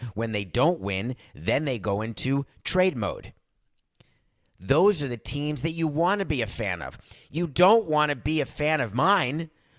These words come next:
where I thought we were in the race every year, trading away minor league players like they're growing on trees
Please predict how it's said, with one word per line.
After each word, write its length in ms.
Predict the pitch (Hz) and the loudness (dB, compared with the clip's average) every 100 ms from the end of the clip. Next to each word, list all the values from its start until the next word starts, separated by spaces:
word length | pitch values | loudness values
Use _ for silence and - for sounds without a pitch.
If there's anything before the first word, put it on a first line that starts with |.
| - - | -20 -8
where 180 | 127 143 | -2 0
I 180 | 139 175 | 2 2
thought 360 | 185 170 156 151 | 2 4 4 4
we 120 | 156 | 0
were 140 | 156 | 0
in 80 | 160 | 0
the 80 | 156 | 0
race 340 | 156 165 156 - | 0 0 -2 -4
every 320 | 165 190 190 | -2 0 0
year, 380 | 143 104 104 139 - _ | -2 0 0 -2 -4 _
trading 380 | - 170 170 165 | -4 0 0 0
away 360 | 147 135 156 165 | -2 0 0 0
minor 340 | 143 151 151 | -2 -2 -4
league 240 | 147 139 - | -4 -6 -4
players 460 | 156 165 151 120 | -2 0 0 -2
like 240 | 139 143 - | -4 -4 -4
they're 200 | 127 117 | -6 -6
growing 400 | 95 147 156 139 | -2 0 2 0
on 220 | 120 110 | -2 -4
trees 580 | - 151 175 147 135 | -6 0 0 0 -2